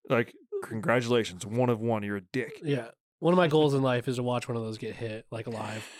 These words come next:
Speaker 2: <laughs> Nobody needs to get hurt. <laughs>
Speaker 1: No, yeah,
Speaker 2: Just,
Speaker 1: nobody get hurt.
Speaker 2: yeah. I, I wanna, I wanna see the hit, and then I wanna be that guy that drives by that says, "Hey, you can't park here." <laughs> Just drive by.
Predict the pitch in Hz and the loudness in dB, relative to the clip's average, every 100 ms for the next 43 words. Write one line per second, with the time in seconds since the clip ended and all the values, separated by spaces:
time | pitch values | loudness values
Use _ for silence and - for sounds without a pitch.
0 | - _ - - - - - _ - 151 | -20 _ -6 -4 -2 -4 -8 _ -6 -4
1 | - - - 196 254 269 254 208 233 214 | -4 -6 2 4 6 6 4 2 0 2
2 | 180 113 - 214 180 - - 160 240 262 | 0 0 -2 0 2 0 0 2 4 6
3 | 214 226 262 311 349 349 302 277 - - | 6 6 6 4 6 6 4 2 0 -4
4 | - 165 131 - _ - - - _ _ | -2 0 0 -8 _ -20 -20 -20 _ _
5 | 277 156 151 165 170 180 170 - - - | 0 0 4 4 4 4 2 -2 -12 -4
6 | 147 156 139 - 185 180 165 151 _ _ | 0 0 0 0 0 2 0 -4 _ _
7 | 135 143 190 - _ - 151 160 151 151 | -2 2 2 0 _ -4 0 2 2 2
8 | 147 147 151 160 156 151 147 139 131 147 | 0 -2 0 2 2 2 0 0 0 0
9 | 139 123 139 135 120 143 131 190 294 349 | 0 0 0 -2 -2 -4 -2 4 6 6
10 | 330 254 269 320 285 262 311 330 302 254 | 6 6 6 6 6 6 6 6 6 6
11 | 277 196 233 233 180 - - 226 - - | 6 4 0 2 4 6 4 2 2 -2
12 | - - 349 277 208 240 196 233 254 226 | 0 2 4 4 4 2 4 2 4 2
13 | 185 - - | 2 2 0